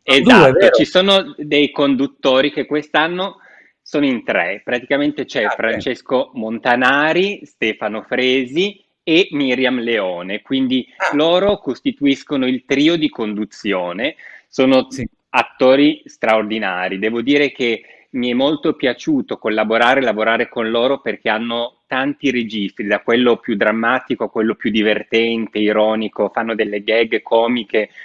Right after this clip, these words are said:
Speaker 2: Stefano, Francesco e anche co-, appunto con Miriam, veramente
Speaker 1: Miriam.
Speaker 2: esilaranti, molto divertenti, ed è un, un bel fil rouge che ci segue un po' in tutta la puntata, quindi questo intercalare con,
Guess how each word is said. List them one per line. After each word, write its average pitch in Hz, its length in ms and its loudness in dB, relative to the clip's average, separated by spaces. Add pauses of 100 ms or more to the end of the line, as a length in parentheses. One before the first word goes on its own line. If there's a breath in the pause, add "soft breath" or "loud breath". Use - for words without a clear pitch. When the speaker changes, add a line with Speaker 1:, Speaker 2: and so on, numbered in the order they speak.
(120)
Speaker 2:
Stefano, 113 580 0
Francesco 107 800 0 (220 loud breath)
e - 80 -4
anche 107 240 -2
co-, 120 80 -2
appunto 107 440 0
con 107 200 -2
Miriam, 110 460 2
veramente 117 580 0
Speaker 1:
Miriam. 110 180 0 (220 loud breath)
Speaker 2:
esilaranti, 120 1000 2
molto 113 320 -4
divertenti, 113 880 -2 (200 soft breath)
ed 127 200 -2
è 135 40 4
un, 135 640 2
un 131 260 -2
bel 143 380 2
fil 139 260 0
rouge 147 460 2
che 110 200 -6
ci - 160 -12
segue 127 400 -2
un 113 100 -6
po' 131 140 0
in 131 140 -2
tutta 123 300 -4
la 110 120 0
puntata, 98 720 -4
quindi 113 300 -8
questo 123 300 -6
intercalare 117 840 2
con, 110 440 -6